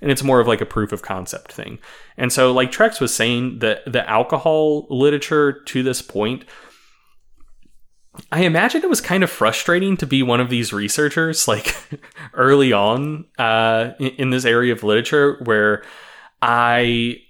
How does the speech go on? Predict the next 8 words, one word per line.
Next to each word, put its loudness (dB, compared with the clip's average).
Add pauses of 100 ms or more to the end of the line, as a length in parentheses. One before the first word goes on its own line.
(120)
uh, 0 (280)
man, -2
I 0
remember 2
one 0
study -2
where, 2 (540)
um, -4